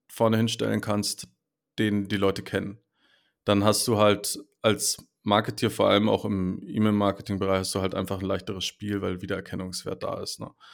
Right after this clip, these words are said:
Und wenn ich jetzt dran denke, wir haben für eine große Fastfood-Kette mit einem, mit einem gelben M damals einen, ähm, eine Kampagne gefahren, in der,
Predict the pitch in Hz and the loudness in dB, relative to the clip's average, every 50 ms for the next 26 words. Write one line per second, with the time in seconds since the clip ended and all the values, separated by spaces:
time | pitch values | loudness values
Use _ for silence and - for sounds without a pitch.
0 | - - - - _ _ - 98 104 104 107 101 - 113 104 - - - - 101 | -20 -20 -20 -20 _ _ -2 2 4 4 4 4 4 2 2 2 0 -4 -2 -2
1 | 101 98 92 95 101 104 101 - 113 104 95 98 98 95 98 101 98 95 92 92 | -2 0 2 2 2 2 2 2 2 2 4 4 4 4 4 4 2 0 0 -4
2 | - _ _ _ _ _ _ _ _ _ _ _ _ _ _ _ _ _ _ _ | -8 _ _ _ _ _ _ _ _ _ _ _ _ _ _ _ _ _ _ _
3 | _ - 104 101 98 98 101 107 113 113 - 110 104 101 101 98 - - - 110 | _ -4 -2 -2 0 0 2 2 2 4 4 4 6 6 4 2 0 0 2 2
4 | 107 113 - - - 110 - - 113 107 - 113 104 101 101 - - 104 104 101 | 2 2 0 -4 -6 -8 0 2 2 2 2 2 0 0 -2 -4 -2 -2 0 0
5 | 101 101 101 101 92 - 104 101 92 104 101 98 98 101 95 101 101 107 110 110 | 2 0 0 -2 -2 -2 -2 2 4 4 4 4 4 2 2 2 2 4 4 4
6 | 107 104 98 104 104 104 104 104 104 98 98 - - - - 104 101 101 98 98 | 4 4 2 2 2 4 4 4 2 2 0 -2 -4 -4 -2 0 0 2 2 2
7 | 98 98 98 98 - - 101 95 98 95 92 92 95 92 95 - _ _ _ - | 0 0 0 -2 -2 -2 -4 -2 -2 -2 -2 -2 -4 -4 -6 -10 _ _ _ -20
8 | - - - - 110 104 - 104 92 - 101 110 113 107 104 95 - 104 98 104 | -20 -20 -16 -14 -14 -12 -12 -12 -2 0 2 4 4 2 2 0 2 2 4 4
9 | 110 110 104 98 98 98 98 98 98 98 95 | 4 4 4 4 4 6 6 6 6 4 2